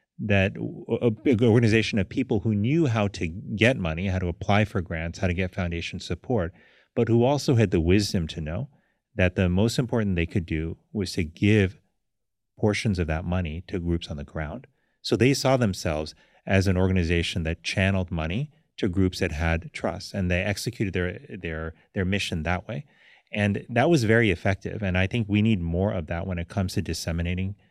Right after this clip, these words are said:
funding. One thing I think many people may not, uh, may or may not appreciate is that when you, it's actually hard from government to put out a lot of money,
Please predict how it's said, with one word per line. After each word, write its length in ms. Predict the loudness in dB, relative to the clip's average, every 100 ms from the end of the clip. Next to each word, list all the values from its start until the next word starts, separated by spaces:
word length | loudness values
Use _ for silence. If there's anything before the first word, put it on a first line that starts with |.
| _ -2
funding. 340 | 0 2 2
One 140 | 2
thing 140 | 4 4
I 40 |
think 220 | 4 2
many 240 | 2 2 0
people 300 | -2 -4 0
may 140 | 0
not, 260 | 0 -2 -4 -10 _ _ -6
uh, 180 | -4 2
may 140 | 4
or 40 |
may 120 | 6 6
not 160 | 4
appreciate 480 | 0 -2 -2 -2 -2
is 180 | -2 -4
that 140 | -4 -6 -10
when 240 | -2 0
you, 240 | 0 -2 0
it's 160 | 0
actually 340 | 2 -2 0 -2
hard 400 | 0 0 0 0
from 180 | -4 -4
government 420 | -4 -4 -4 -4
to 100 | -8
put 260 | -6 -6
out 140 | -4 -4
a 60 |
lot 340 | -6 -8 -8 -6
of 80 | -8
money, 400 | -10 -8 -8